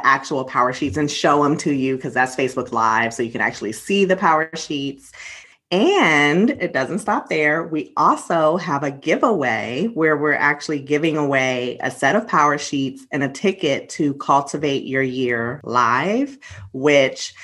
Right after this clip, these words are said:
last year I was fortunate enough to serve as a table leader for the event in person. This year it's gonna be virtual 'cause, you know, the world. Basically, the power sheets has a whole section of pre-work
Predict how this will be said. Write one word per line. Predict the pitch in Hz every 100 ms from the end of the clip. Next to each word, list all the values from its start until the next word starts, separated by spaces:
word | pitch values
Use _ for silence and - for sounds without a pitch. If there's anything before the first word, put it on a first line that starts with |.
| - _
last | 160 165 269 -
year | 220 190 -
I | 165
was | 170 170
fortunate | 160 156 180 175 165
enough | 160 156 147
to | - 147
serve | - 139 135
as | 123 135
a |
table | 123 156 139 165
leader | 175 175 175
for | 175 175
the | 165
event | 170 156 151
in | - 139
person. | 139 208 190 - 123 117 127 147 _ _
This | 170 170
year | 160 143
it's | 143
gonna | 127
be | 139 180
virtual | 143 110 120 104 110
'cause, | 117 120
you | 123
know, | 107
the | 120 131
world. | 104 113 135 _
Basically, | 190 190 - 247 226 180 165
the | 151 156 156
power | - 254 359
sheets | 349 - 214 202
has | - 185 160 147 143 143 139 - _
a | 160 156
whole | 147 - 208 185 180
section | 180 - 156 - - 131 123 113 110 151 _ -
of | 143 -
pre-work | - - 185 180 135 117 110 - -